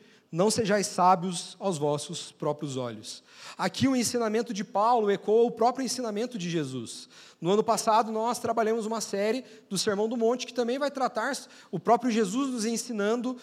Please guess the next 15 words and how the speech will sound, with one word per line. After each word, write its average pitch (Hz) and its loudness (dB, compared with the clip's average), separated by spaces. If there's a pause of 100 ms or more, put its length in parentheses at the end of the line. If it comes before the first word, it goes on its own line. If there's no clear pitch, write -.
(120)
sobre 262 4
os 233 0
nossos 220 -2
relacionamentos. 175 -4 (1000)
E 220 4
Paulo 254 6
começa 262 2
falando 262 2
a 254 2
respeito 254 2 (300)
de 160 -4
um 226 2
amor 233 4 (260)
sem 247 -2
hipocrisia. 135 -4